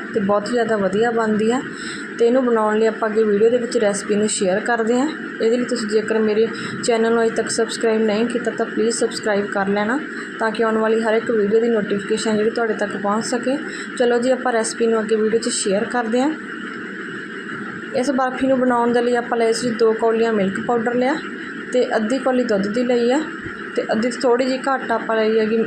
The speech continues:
ਖੰਡ, ਇਹਨੂੰ ਆਪਾਂ ਪੀਸ ਲਿਆ ਸੀ। ਤੇ ਉਸ ਤੋਂ ਵੀ ਥੋੜ੍ਹਾ ਜਿਹਾ ਘੱਟ ਆਪਾਂ ਜਿਹੜਾ ਘਿਓ ਲਿਆ, ਘਿਓ ਇੱਥੇ ਆਪਾਂ ਤਿੰਨ ਤੋਂ ਚਾਰ ਚਮਚ ਲਿਆ।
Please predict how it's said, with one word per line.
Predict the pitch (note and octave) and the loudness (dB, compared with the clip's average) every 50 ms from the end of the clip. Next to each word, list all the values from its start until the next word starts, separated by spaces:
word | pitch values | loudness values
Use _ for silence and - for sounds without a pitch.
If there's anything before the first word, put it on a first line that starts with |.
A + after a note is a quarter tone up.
| - - | -2 -4
ਖੰਡ, | - G#3+ G3+ G3 G3+ A3 A3+ C#4 D4 - | -4 -2 0 0 2 2 2 0 0 0
ਇਹਨੂੰ | - A#3 A#3+ | 0 0 0
ਆਪਾਂ | A#3 B3 A#3+ - | 0 -2 -2 -2
ਪੀਸ | A3+ A3 G#3+ G3 G#3+ | 0 0 0 0 0
ਲਿਆ | A3+ A#3 A3+ | 0 0 0
ਸੀ। | A#3 - C4 D4 - - - - - - - - - - | 0 0 -2 -4 -4 -6 -8 -10 -10 -10 -10 -12 -6 -2
ਤੇ | - C4 | 0 2
ਉਸ | B3+ B3+ | 2 0
ਤੋਂ | - - C#4 C4 | 0 0 2 2
ਵੀ | C#4 | 2
ਥੋੜ੍ਹਾ | C4+ C4+ C4 B3 C4 | 2 2 2 2 2
ਜਿਹਾ | C#4 C4 C4 C4+ C4+ | 2 0 0 -2 -4
ਘੱਟ | B3+ C4+ - | -4 -4 -2
ਆਪਾਂ | A#3 A3 A3+ - A#3 G#3+ | -2 -2 -2 -4 -4 -2
ਜਿਹੜਾ | A3 A3 A#3+ | -2 -2 -2
ਘਿਓ | B3 - C4 B3+ A#3 G3+ | -2 0 0 2 2 2
ਲਿਆ, | F#3+ G3 G3+ G3+ - | 2 0 0 0 0
ਘਿਓ | C4 B3 A3+ A3+ | 0 2 2 2
ਇੱਥੇ | A3+ A3+ A3+ A#3 A#3+ | 0 0 0 -2 -2
ਆਪਾਂ | A3+ - B3 | -2 -4 -4
ਤਿੰਨ | - - A#3 A3+ A3+ | -4 -2 0 0 0
ਤੋਂ | A#3 A#3+ | 0 0
ਚਾਰ | A#3 A#3 A3 G#3 G3+ | 0 0 0 0 -2
ਚਮਚ | G3+ - G#3+ G#3 G#3 G3 - | -2 -2 -2 -2 -2 -2 0
ਲਿਆ। | G#3+ G#3+ G3+ G3 A#3 | 0 0 0 0 0